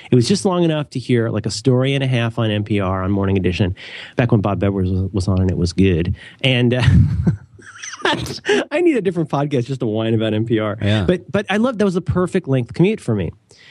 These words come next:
Speaker 1: you know? Um, but think about this, and I, I do, I do have friends, I have had friends that live in the East Bay or pretty far in the East Bay. Like, I've heard stories of people that work,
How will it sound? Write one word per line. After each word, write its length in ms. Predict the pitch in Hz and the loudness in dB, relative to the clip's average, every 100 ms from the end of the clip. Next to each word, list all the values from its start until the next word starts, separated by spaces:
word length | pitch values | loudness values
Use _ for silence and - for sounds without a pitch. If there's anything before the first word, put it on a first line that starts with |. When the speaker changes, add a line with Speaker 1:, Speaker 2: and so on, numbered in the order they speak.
| - | -2
Speaker 1:
you 80 | 135 | 2
know? 280 | 135 143 165 - | 2 2 -2 -2
Um, 500 | 143 135 123 123 - _ _ _ _ _ _ - | -2 0 0 -4 -8 _ _ _ _ _ _ 0
but 220 | 156 - | 0 2
think 100 | 196 | -2
about 220 | 147 120 | -2 -2
this, 320 | 143 101 90 | -2 -2 -4
and 200 | - 123 | -2 0
I, 140 | 120 - | -2 0
I 120 | 123 | 0
do, 280 | 117 151 156 | 2 2 2
I 120 | 117 | 0
do 240 | 113 151 | 2 4
have 200 | 151 143 | 4 0
friends, 300 | 135 120 110 | -2 -2 0
I 60 | 107 | -2
have 200 | 120 127 | -2 0
had 180 | 131 110 | -2 -2
friends 280 | 113 101 95 | -2 -4 -4
that 100 | - | 0
live 220 | 113 110 | 0 2
in 100 | 104 | 0
the 120 | 101 | 0
East 160 | 104 - | -2 -2
Bay 140 | 85 - _ _ _ _ _ _ _ - - - | -6 -8 _ _ _ _ _ _ _ -18 -4 2
or 240 | 113 107 | 2 2
pretty 500 | 104 - 165 156 147 | -6 0 2 2 2
far 300 | 135 123 113 | 0 0 0
in 100 | 101 | -2
the 120 | 104 | -2
East 200 | 101 92 | -6 -6
Bay. 240 | 87 82 - - - - | -6 -6 -8 -16 -20 -4
Like, 180 | - 131 | -2 0
I've 180 | 156 185 | -2 -2
heard 220 | 175 131 | -2 -2
stories 800 | - - 151 135 113 92 92 - | -6 -2 0 2 0 -2 -4 -6
of 180 | - 101 | -6 -4
people 520 | - 107 104 98 - | -2 0 0 -2 -2
that 340 | 101 101 95 107 | -2 -2 -2 0
work, 480 | 113 110 101 - | 2 2 -2 -6